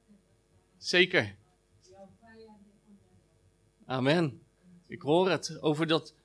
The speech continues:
die Messias, die priesterkoning. Over het zitten, het uitgenodigd worden. "Zit aan mijn rechterhand, totdat die vijanden gemaakt heb tot een voetbank voor uw voeten." Op die vreugde hield de Heer Jezus zijn blik gericht.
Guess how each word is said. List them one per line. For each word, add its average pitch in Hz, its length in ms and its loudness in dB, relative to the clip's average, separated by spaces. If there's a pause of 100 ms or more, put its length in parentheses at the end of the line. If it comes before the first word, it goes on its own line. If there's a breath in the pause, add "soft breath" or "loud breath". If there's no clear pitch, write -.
die 139 160 -2
Messias, 156 480 2
die 151 240 -4
priesterkoning. 240 1080 4 (920)
Over 175 280 4
het 165 180 6
zitten, 254 360 2
het 156 160 2
uitgenodigd 208 600 4
worden. 151 220 -2
"Zit 269 320 0
aan 220 180 2
mijn 202 200 4
rechterhand, 175 640 -2
totdat 208 540 -2 (640)
die 139 140 -10
vijanden 170 440 4
gemaakt 160 380 2
heb - 120 -2
tot 151 160 -4
een 143 140 0
voetbank 170 440 0
voor 156 220 -4
uw 143 120 -4
voeten." 151 400 -8 (1040)
Op 208 180 4
die 294 240 6
vreugde 277 460 6
hield 220 220 4
de 233 60 4
Heer 220 240 4
Jezus 240 460 2
zijn 202 260 2
blik 254 280 -2
gericht. 226 680 -4